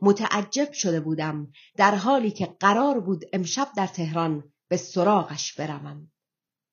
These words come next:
زندانیان اردوگاه از تصمیم گیری و ابتکار عمل در هر زمینه‌ای هراس داشتند و این ترس به خاطر اعتقاد محکم به سرنوشت بود و باور داشتند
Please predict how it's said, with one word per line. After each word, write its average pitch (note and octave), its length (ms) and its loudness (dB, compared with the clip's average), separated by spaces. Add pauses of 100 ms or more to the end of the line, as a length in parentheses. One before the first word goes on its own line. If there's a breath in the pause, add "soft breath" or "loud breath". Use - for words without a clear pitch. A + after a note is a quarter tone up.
(220)
زندانیان B3 640 6
اردوگاه G#3 720 2 (260 loud breath)
از A3+ 200 4
تصمیم A3+ 460 0
گیری A3+ 320 -2
و E4 40 0
ابتکار G3 560 0
عمل F3 380 0
در F3 140 2
هر A#3 260 -2
زمینه‌ای F3 480 2
هراس F#3+ 440 2
داشتند D3 640 -6 (260)
و F#3 40 6
این F#3+ 200 4
ترس F#3 480 4 (300 loud breath)
به A3 100 6
خاطر A3+ 460 4
اعتقاد F#3 560 2
محکم E3 400 0
به E3 80 -2
سرنوشت E3 720 0
بود C#3+ 260 -8 (300)
و E3+ 100 4
باور F3 360 4
داشتند D#3+ 720 -2